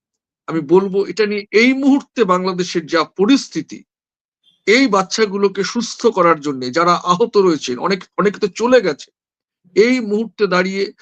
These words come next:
প্রশাসনিক স্তরে কেউ জটিলতা করবেন না। রাজনীতি, আইন,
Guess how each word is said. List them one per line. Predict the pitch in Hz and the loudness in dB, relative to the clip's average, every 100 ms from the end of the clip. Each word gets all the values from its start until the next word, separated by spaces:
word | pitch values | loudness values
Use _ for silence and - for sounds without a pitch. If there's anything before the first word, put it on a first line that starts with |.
| - _ | -20 _
প্রশাসনিক | - - 240 240 220 220 | -6 0 0 0 -4 -4
স্তরে | - 180 185 196 190 | -8 -4 0 0 -2
কেউ | 233 233 | -6 -4
জটিলতা | 165 180 175 226 220 220 | 0 0 2 0 0 -2
করবেন | 208 190 185 190 | -2 -2 -2 -4
না। | 185 - - - - - _ _ _ _ | -6 -10 -14 -20 -20 -20 _ _ _ _
রাজনীতি, | 143 190 185 202 196 202 196 190 - _ - | 0 0 0 -6 -6 -8 -10 -10 -16 _ -2
আইন, | 175 208 196 190 190 | 0 0 -2 -6 -12